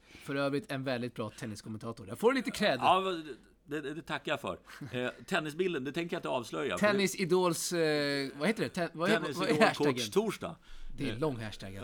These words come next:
Speaker 2: ja, det är en oerhört lång hashtag. Men man måste tänka till så att man
Speaker 1: Är det
Speaker 2: inte
Speaker 1: bara du som använder den, eller har du sett att det är någon som
Speaker 2: <laughs>
Speaker 1: skriver in den?
Speaker 2: Nej, jag, jag har inte riktigt fått den att trenda. Eh, men,
Speaker 1: Det är, det är
Speaker 2: nej.
Speaker 1: svårt det här med hashtags, ska
Speaker 2: Ja.
Speaker 1: jag säga.
Speaker 2: Ja, det, det finns, eh,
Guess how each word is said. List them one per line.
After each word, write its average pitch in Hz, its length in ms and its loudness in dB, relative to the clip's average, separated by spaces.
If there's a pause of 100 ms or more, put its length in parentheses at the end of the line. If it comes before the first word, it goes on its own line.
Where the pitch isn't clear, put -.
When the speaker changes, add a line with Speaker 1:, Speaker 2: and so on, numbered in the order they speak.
Speaker 2:
ja, 151 120 6
det 151 60 0
är 151 60 -4
en - 40 -12
oerhört 170 320 0
lång 120 140 -2
hashtag. 107 460 -4
Men 107 340 -10
man 107 180 -10
måste 101 160 -10
tänka 110 240 -12
till 104 300 -6
så 98 100 -14
att - 100 -16
man 92 60 -10
Speaker 1:
Är 143 40 -2
det 139 40 -2
Speaker 2:
inte 131 40 -2 (300)
Speaker 1:
bara - 80 0
du 151 120 2
som 139 140 -4
använder 131 320 -2
den, 104 120 -8
eller 107 120 -8
har 110 60 -6
du 107 40 -10
sett 131 140 -12
att 123 80 -8
det 113 80 -6
är 107 60 -8
någon 107 140 -6
som 110 140 -8 (100)
Speaker 2:
<laughs> 147 60 6
Speaker 1:
skriver 147 260 0
in 160 100 0
den? 135 180 -4
Speaker 2:
Nej, 156 200 6
jag, 160 100 0 (480)
jag - 60 -6
har 131 40 4
inte 135 140 -2
riktigt 123 240 -2
fått 123 160 -8
den 110 100 -6
att 104 80 -6
trenda. 101 360 -4
Eh, 90 40 -10 (420)
men, 120 480 -2 (320)
Speaker 1:
Det 135 100 0
är, 135 60 0
det 139 80 0
är 131 120 -6
Speaker 2:
nej. 135 240 2
Speaker 1:
svårt 156 180 2
det 131 60 -2
här 120 60 -2
med 113 140 -4
hashtags, 110 400 -12
ska 113 80 -10
Speaker 2:
Ja. 120 100 -4
Speaker 1:
jag - 80 -2
säga. 107 240 -6 (680)
Speaker 2:
Ja, 127 60 -4
det, 151 80 -4
det 165 140 -6
finns, 202 400 -6
eh, 156 300 -4